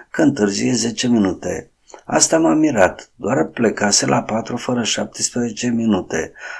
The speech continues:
Apoi am găsit în seif un nasture de sidef de la vesta lui. Nu eram însă convins. Abia când l-am văzut la ugarul sălbatic, am trezărit adevărul.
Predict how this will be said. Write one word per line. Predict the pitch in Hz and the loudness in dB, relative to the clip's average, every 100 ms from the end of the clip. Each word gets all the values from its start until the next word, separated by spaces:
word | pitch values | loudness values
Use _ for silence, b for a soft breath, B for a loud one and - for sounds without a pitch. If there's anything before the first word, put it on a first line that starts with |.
| B | B
Apoi | - - 147 | -4 0 4
am | 175 160 | 6 6
găsit | 113 - 117 - | 4 0 0 0
în | 131 | 2
seif | 120 98 95 123 | 2 0 -2 -2
un | - 110 | 0 0
nasture | 95 98 - 127 143 | 2 -2 -4 -2 0
de | 135 104 | 0 2
sidef | - 87 85 117 | 2 0 -4 -4
de | 135 | 0
la | 139 139 | 0 0
vesta | 120 123 - 123 | 0 -2 -2 -2
lui. | 98 85 - _ B B B B | -2 -4 -10 _ B B B B
Nu | - 170 | 2 6
eram | 170 165 156 | 8 8 6
însă | 147 151 143 | 4 0 0
convins. | 147 147 98 87 78 - - - _ | 2 2 2 0 0 -4 -8 -14 _
Abia | 90 90 131 | -6 -2 -2
când | - 160 143 117 | -2 0 2 4
l-am | 101 95 | 4 2
văzut | 87 - | 0 -2
la | 104 131 | -2 0
ugarul | 107 95 107 123 | -2 0 0 0
sălbatic, | 110 92 85 87 92 156 - | -4 -6 -6 -6 -4 -6 -8
am | - 139 135 | -2 0 0
trezărit | 104 95 87 90 123 135 | 0 0 0 -2 -2 -4
adevărul. | 98 123 120 113 101 90 - | -4 -2 -2 0 -2 -2 -8